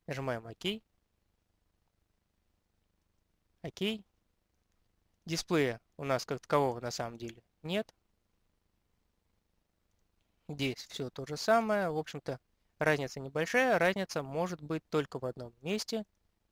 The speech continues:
Это конфигурация П Л К. Здесь у нас, если открыть, мы обнаруживаем сразу огромное количество различных выводов, которые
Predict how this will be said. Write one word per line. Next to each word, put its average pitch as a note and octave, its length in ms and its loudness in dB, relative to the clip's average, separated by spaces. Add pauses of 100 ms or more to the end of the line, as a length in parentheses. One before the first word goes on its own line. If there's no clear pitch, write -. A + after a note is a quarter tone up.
(160)
Это G3+ 260 4
конфигурация C#3 760 -2
П C#3 100 -2
Л C3 120 0
К. - 200 -6 (1200)
Здесь E3+ 560 0 (540)
у D3+ 80 0
нас, C3 440 2
если C3+ 360 -4
открыть, A3 520 -4 (840)
мы D3+ 140 4
обнаруживаем C#3+ 760 2 (340)
сразу G#3+ 360 8
огромное D3+ 420 4
количество E3 480 0
различных C#3 520 0
выводов, A#3+ 420 0
которые G3 580 -2